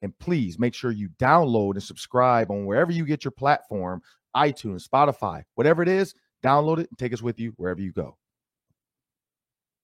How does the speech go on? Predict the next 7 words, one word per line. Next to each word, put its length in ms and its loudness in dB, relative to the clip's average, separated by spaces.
Well, 400 10
it's 120 -8
that 180 0
time 260 2
of 60 -2
the 40 -4
show. 460 0